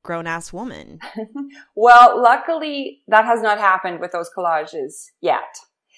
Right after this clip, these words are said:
Speaker 2: And I don't know if it's because, I mean, they're on my Jealous Curator, um, you know, feed. So I don't know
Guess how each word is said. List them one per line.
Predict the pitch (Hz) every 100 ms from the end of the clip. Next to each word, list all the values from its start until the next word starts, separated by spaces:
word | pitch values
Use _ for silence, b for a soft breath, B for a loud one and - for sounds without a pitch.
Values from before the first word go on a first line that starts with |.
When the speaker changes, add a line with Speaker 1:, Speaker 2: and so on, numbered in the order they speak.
| b b b -
Speaker 2:
And | 214
I | 180 240
don't | 277
know | 262 254
if |
it's | 262 -
because, | 247 254 _ - 240 220 220 214 214 - - _ 196
I |
mean, | 202
they're | 202 -
on | 226 240
my | 226
Jealous | 226 208 208 208
Curator, | 226 208 196 185 165 147 - _ _ _ _ _ _ _
um, | - 175 160 156 151 - 180 _ _ - _ _ _ _ _ -
you | 202
know, | 156
feed. | 151 247 226 175 -
So | - 202 180
I | -
don't | 214 226 208
know | 202 196 196